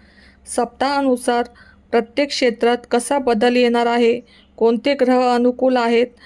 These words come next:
आणि कोणत्या तारखांना अधिक सावधगिरी बाळगायला हवी. जीवन हे एका ज्योतिष चक्रासारखं आहे. ग्रह फिरतात, वेळ बदलतो, पण कर्म आणि श्रद्धा यांचं सामर्थ्य हे सर्वात मोठं आहे.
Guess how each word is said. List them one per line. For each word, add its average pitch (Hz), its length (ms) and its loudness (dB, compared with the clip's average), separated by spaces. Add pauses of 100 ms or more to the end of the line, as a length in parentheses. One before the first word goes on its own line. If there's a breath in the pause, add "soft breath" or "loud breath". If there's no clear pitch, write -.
(200 loud breath)
आणि 247 200 0
कोणत्या 233 400 0
तारखांना 240 640 -2
अधिक 240 240 0
सावधगिरी 240 560 0
बाळगायला 240 520 0
हवी. 233 340 0 (600 soft breath)
जीवन 254 360 2
हे 262 220 2
एका 247 220 0
ज्योतिष 240 440 -2
चक्रासारखं 247 680 -2
आहे. 240 320 -2 (560 soft breath)
ग्रह 247 240 2
फिरतात, 254 500 0 (160)
वेळ 247 320 2
बदलतो, 247 800 0
पण 254 160 0
कर्म 247 380 0
आणि 254 280 0
श्रद्धा 240 420 -2
यांचं 240 380 0
सामर्थ्य 247 560 -2
हे 269 100 2
सर्वात 247 440 -2
मोठं 240 320 -2
आहे. 240 320 -2